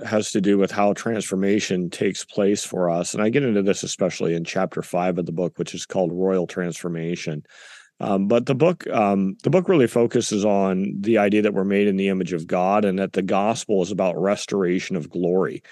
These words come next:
And that there's an appropriate human glory that is something that actually brings glory to God. Like, we're, we're sometimes taught that glory is wrong, um, and that we're supposed to, like, just be meek mouses and,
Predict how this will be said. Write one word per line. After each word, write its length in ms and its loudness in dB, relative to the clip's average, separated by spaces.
And 80 -2
that 120 2
there's 240 2
an 80 0
appropriate 760 2
human 460 0
glory 560 4
that 180 0
is 160 -2
something 380 -2
that 100 2
actually 320 0
brings 400 0
glory 440 0
to 100 -6
God. 480 -2
Like, 220 -2
we're, 260 2
we're 60 -2
sometimes 420 2
taught 360 2
that 180 0
glory 400 4
is 160 2
wrong, 600 -2
um, 380 -2
and 240 0
that 180 0
we're 220 2
supposed 480 -2
to, 80 -2
like, 300 2
just 240 -2
be 380 2
meek 400 -2
mouses 760 0
and, 280 -4